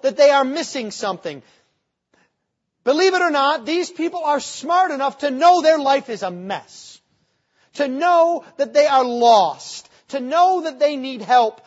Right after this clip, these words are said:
to know that life is not good, that their relationships are not good, that their consciences are burdened.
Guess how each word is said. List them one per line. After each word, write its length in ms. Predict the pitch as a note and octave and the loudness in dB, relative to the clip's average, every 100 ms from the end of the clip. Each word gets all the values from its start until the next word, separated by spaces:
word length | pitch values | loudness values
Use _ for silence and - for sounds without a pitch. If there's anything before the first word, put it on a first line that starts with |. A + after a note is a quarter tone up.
| _ - | _ -14
to 100 | A#3+ | -8
know 600 | C#4+ F4 F#4+ G4 F4+ - _ _ _ _ _ _ _ _ _ _ _ - | -2 0 2 0 -2 -8 _ _ _ _ _ _ _ _ _ _ _ -14
that 120 | - | -10
life 380 | C#4 D#4+ F4 - | -4 -2 -2 -6
is 180 | C#4 C4 | -14 -8
not 340 | E4+ F4 F#3+ | -8 -8 -14
good, 340 | C#3 A2 _ _ _ _ _ _ _ _ _ _ _ _ _ _ - | -20 -20 _ _ _ _ _ _ _ _ _ _ _ _ _ _ -14
that 120 | A3+ | -8
their 140 | D#4+ | -8
relationships 800 | D#4 E4 F#4+ - D#4 A#3+ D#4+ - | -6 -4 -4 -6 -12 -12 -14 -12
are 80 | D#4 | -10
not 400 | D#4+ E4 D4 G3 | -8 -8 -10 -14
good, 260 | D#3 A2+ _ _ _ _ _ _ C#4+ | -16 -16 _ _ _ _ _ _ -10
that 120 | D4 | -6
their 160 | D#4 | -6
consciences 840 | D#4 E4 F#4 F#4+ E4+ D#4 D#4 D#4 B3+ | -6 -6 -2 -2 -6 -10 -8 -10 -10
are 260 | - B3 | -6 -6
burdened. 720 | G3 - A3+ A3 G3+ D3 A#2+ | -6 -4 -2 0 -2 -6 -16